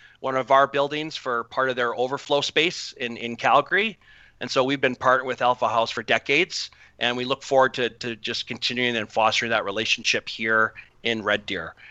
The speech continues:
And so, yes, we really want to, to provide space for people. Uh, the Mustard Seed, uh, uses, uh, high levels of P P E. Uh, the cleaning products that we use are the same ones that are used at the hospital.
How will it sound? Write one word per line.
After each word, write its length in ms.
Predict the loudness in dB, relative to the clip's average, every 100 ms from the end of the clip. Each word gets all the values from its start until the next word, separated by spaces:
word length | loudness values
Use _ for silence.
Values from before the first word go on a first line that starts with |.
| -20 _
And 120 | -4
so, 200 | 2 6
yes, 480 | 6 6 4 2 -8
we 160 | -6 -6
really 320 | 0 2 2
want 380 | 2 2 2 0
to, 380 | -6 -6 -6 -12 _ _ _
to 120 | -12 -6
provide 380 | 2 4 4 2
space 360 | -4 -4 -2
for 220 | -6 -8
people. 560 | -8 -8 -4 -2 -2 -4 _ _ _ -4
Uh, 200 | -2 -2 -6 -10
the 80 | -2
Mustard 380 | 4 4 2 -6
Seed, 460 | -8 -8 -8 -10 -14 _ _
uh, 200 | -6 -4
uses, 580 | -4 -6 -4 -4 -4 -4
uh, 340 | -2 0 0 -4 -12 _
high 400 | -2 6 8 8
levels 380 | 6 4 0
of 140 | -6 -14
P 200 | -14 -14
P 200 | -14 -14
E. 320 | -10 -10 -10 -14 _ _ _ _ -4
Uh, 300 | -2 0 -2 -8
the 100 | -12
cleaning 340 | -6 -2 0 0
products 400 | 4 6 4 0
that 140 | -8
we 80 | -8
use 320 | -8 -6 -6
are 40 | -8
the 100 | -8
same 440 | -4 -2 -2 0
ones 220 | 0 0
that 80 | -2
are 40 | -4
used 280 | -4 -4
at 100 | -4
the 80 | -2
hospital. 640 | 2 2 2 0 0 0